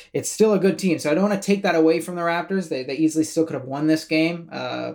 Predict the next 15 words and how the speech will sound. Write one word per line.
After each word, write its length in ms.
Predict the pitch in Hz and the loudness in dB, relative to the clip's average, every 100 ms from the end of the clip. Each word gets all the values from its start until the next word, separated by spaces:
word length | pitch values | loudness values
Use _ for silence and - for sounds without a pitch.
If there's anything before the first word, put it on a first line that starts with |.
| - | -12
a-, 180 | - 135 | -10 -10
again, 320 | 135 131 143 160 | -8 -6 -4 -4
just 200 | 127 - | -6 -8
one 200 | 143 143 | -8 -4
fucking 380 | 151 143 143 123 | -4 -4 -6 -2
trip 180 | 156 160 | 0 0
to 60 | |
the 80 | 143 | -4
free 160 | - 156 | 0 0
throw 200 | 170 156 | 4 4
line 260 | 156 170 | 4 0
could 120 | 180 151 | -2 -4
have 80 | |
won 140 | 143 156 | 0 -2
it, 140 | 175 | -2